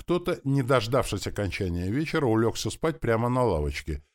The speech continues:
и их повели под руки. Несколько парочек исчезли в темноте. «Кто-то сегодня потеряет невинность и станет женщиной», предположил, глядя в спину Юльки Малышевой, повисшей на стройном Юрке Долгих.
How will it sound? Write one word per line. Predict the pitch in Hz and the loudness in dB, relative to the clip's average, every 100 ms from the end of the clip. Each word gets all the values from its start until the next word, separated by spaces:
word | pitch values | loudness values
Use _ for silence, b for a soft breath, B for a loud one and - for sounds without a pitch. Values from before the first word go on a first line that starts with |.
| _ | _
и | 101 104 | -4 -2
их | 127 | -2
повели | - 156 117 101 | 0 2 2 2
под | 107 73 69 | 0 -4 -6
руки. | 67 - - _ _ _ _ _ _ _ _ _ _ _ - | -8 -10 -18 _ _ _ _ _ _ _ _ _ _ _ -12
Несколько | 82 85 78 80 71 76 | -6 -6 -6 -8 -8 -6
парочек | 90 87 90 71 - | -4 -4 -4 -8 -8
исчезли | 71 87 71 71 | -6 -6 -4 -6
в | - | -6
темноте. | 76 73 73 - - - _ _ _ _ _ _ _ _ - | -6 -4 -6 -10 -18 -20 _ _ _ _ _ _ _ _ -6
«Кто-то | 196 190 - | -4 -2 -2
сегодня | - 107 143 98 | -2 -2 -2 -4
потеряет | - - 73 85 85 71 | -4 -2 -2 -2 -2 -4
невинность | 71 76 123 110 - | -4 -4 -4 -4 -6
и | - | -8
станет | - 78 82 60 | -8 -6 -4 -6
женщиной», | 53 53 - - 55 - - _ _ _ | -8 -12 -12 -14 -14 -14 -20 _ _ _
предположил, | - 92 - 87 85 95 156 | -4 -2 -2 0 0 0 -2
глядя | 104 101 101 101 | 0 0 0 -2
в | |
спину | - 101 85 | -4 -4 -2
Юльки | 82 80 71 85 | -2 -4 -4 -4
Малышевой, | 80 120 107 - 71 67 | -2 -2 -2 -4 -4 -4
повисшей | - 76 82 - 78 | -4 -4 -4 -4 -4
на | 73 | -4
стройном | 69 98 95 82 76 | -4 -4 -4 -2 -4
Юрке | 69 69 - | -4 -6 -8
Долгих. | 65 71 58 - | -6 -6 -8 -12